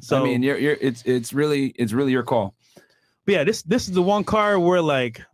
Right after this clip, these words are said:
Speaker 2: bruh. Anyhow, this is people I trusted, man. Um, I don't know what happened here, bro, but, like, dude, I gotta, I gotta do it because, like, at this point, you're trying to screw me over. And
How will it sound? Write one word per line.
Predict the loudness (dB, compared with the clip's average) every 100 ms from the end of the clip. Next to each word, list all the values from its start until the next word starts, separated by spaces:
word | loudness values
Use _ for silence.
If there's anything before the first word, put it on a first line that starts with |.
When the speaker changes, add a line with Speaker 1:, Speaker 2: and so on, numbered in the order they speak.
| -2
Speaker 2:
bruh. | -2 -4 _ _ -4
Anyhow, | 0 0 -4 _ _ _ _ _ _ _ _ _
this | -2 -2
is | -4 -8 -4
people | 0 0
I |
trusted, | 0 -2 0
man. | 0 0 -2 -4 _ _
Um, | -2 0 0 -2 -4 -4
I | -2
don't | 0
know | 0
what | 2 2
happened | 0 0 0
here, | 2 0
bro, | 0 0
but, | 0
like, | 0 0 -4 -4
dude, | -2 -2 -4 _ _ -8
I | -4
gotta, | -2 0
I |
gotta | -2 0
do | -2
it |
because, | -2 -2 0
like, | 0
at |
this | 0 0
point, | -2 -2
you're |
trying | -4 -4
to |
screw | -2
me | 0
over. | 0 0
And | -2 -4